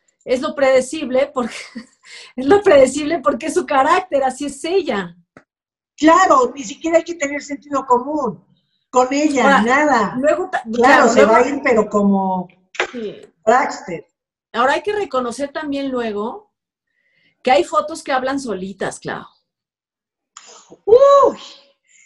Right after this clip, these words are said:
Speaker 2: me dirás tú a mí, no, qué cosa.
Speaker 1: Hay fotos que, qué cosa que la, pero además que no, a ver, hay unas fotos que dices,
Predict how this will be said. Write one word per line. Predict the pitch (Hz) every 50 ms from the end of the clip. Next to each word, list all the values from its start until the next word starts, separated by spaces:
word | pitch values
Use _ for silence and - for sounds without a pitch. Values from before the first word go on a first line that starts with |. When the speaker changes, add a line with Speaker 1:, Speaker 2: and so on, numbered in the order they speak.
| _ _ _ _
Speaker 2:
me | 214 226 240 240 233
dirás | 233 226 226 226 226 226 233 226 - - -
tú | - 226 214
a | 208 208
mí, | 202 202 202 208 208
no, | 202 202 196 196 196 196 -
qué | - 202 190 190 - _ _
cosa. | _ - 175 170 170 170 170 175 196 220 - - - - - 185 - - _ _ _ _ _ _ _ _ _ _ _ _ _ _ _ _ _ _ _
Speaker 1:
Hay | - 185 202 208
fotos | 208 - 233 240 240 247 277 269 269
que, | - 233 190 -
qué | - 226 214 214
cosa | - 233 247 240 - 262 240 226
que | 233 214 196
la, | 196 185 - -
pero | 220 262 262 262
además | 277 294 349 392 392 -
que | 415 427 359 349
no, | 339 - - - - _ _ _
a | - 254
ver, | 285 302 311
hay | 330 349 359
unas | 381 392 415 415
fotos | 349 339 349 349 370 359 -
que | - 320
dices, | 294 302 285 285 302 277